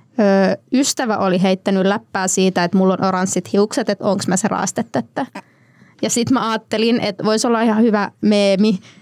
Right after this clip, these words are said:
ö, joskus flirttailla sulle silleen meeminä.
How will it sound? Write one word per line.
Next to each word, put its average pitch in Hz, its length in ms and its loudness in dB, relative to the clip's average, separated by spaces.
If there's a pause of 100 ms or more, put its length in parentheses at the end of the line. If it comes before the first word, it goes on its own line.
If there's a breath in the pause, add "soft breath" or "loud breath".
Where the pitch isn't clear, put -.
(220 loud breath)
ö, 214 40 0 (300)
joskus 202 400 -4
flirttailla 214 520 -2
sulle 196 300 0
silleen 196 640 0 (760)
meeminä. 214 400 0